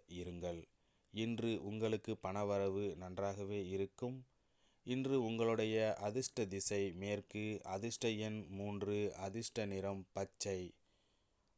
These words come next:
அடுத்ததாக விருச்சகம் ராசி அன்பர்களுக்கு, "காலங்களில் அவள் வசந்தம்" என்றும் காதல் வலை வீசுவீர்கள். இல்லத்தில் பொங்கும் மகிழ்ச்சி பெருக்கால் மன நிம்மதி அடைவீர்கள்.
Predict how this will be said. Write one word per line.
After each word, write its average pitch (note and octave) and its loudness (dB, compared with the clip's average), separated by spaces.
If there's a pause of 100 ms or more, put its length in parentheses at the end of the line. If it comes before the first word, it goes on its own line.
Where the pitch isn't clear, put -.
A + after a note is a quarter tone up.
அடுத்ததாக G#2 2 (100)
விருச்சகம் B2 2
ராசி F2 -4
அன்பர்களுக்கு, G2+ -2 (1040)
"காலங்களில் A#2+ 4
அவள் G2 2
வசந்தம்" G2 0
என்றும் G2+ -2
காதல் A2 4
வலை F#2+ -2
வீசுவீர்கள். G2+ -4 (480)
இல்லத்தில் A#2 2
பொங்கும் A2 -2
மகிழ்ச்சி G2+ -2
பெருக்கால் F#2 0
மன G2 -2
நிம்மதி G#2+ -2
அடைவீர்கள். D#2+ -6